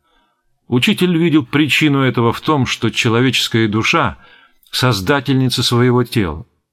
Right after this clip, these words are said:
Каждый раз, как ей предстоит изобрести новое тело, стремится в нём повторить то, что уже некогда было создано ею. И порой в портретах мелькает, если не лицо, то душа самого художника.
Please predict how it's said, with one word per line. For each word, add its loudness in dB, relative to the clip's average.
Каждый 2
раз, 0
как -2
ей 2
предстоит 0
изобрести 0
новое 2
тело, 0
стремится 2
в 0
нём 2
повторить 0
то, -2
что 0
уже 2
некогда 0
было 2
создано -2
ею. -6
И -8
порой 2
в -8
портретах 0
мелькает, 0
если 0
не 2
лицо, 0
то 0
душа 0
самого 0
художника. -4